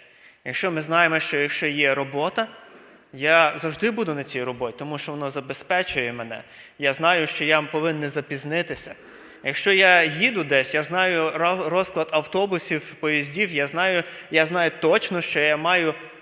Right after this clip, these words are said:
бути вчасно, і щоб не запізнитися, тому що ніхто на мене не буде чекати. І отже, друзі, ми дуже ретельно відносимося до земних речей, е, але деколи про служіння і про духовне ми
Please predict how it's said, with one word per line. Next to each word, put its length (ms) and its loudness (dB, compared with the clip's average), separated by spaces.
бути 260 -4
вчасно, 680 -2
і 140 -6
щоб 240 -4
не 100 -2
запізнитися, 840 -2
тому 200 -4
що 140 -6
ніхто 220 -6
на 120 -6
мене 200 -2
не 100 -4
буде 220 -4
чекати. 520 -4
І 100 -6
отже, 180 -4
друзі, 380 0
ми 260 0
дуже 460 2
ретельно 580 2
відносимося 560 -4
до 180 -2
земних 420 -4
речей, 400 0
е, 100 -12
але 260 0
деколи 460 -2
про 240 -4
служіння 640 -4
і 120 -2
про 180 -4
духовне 600 0
ми 380 0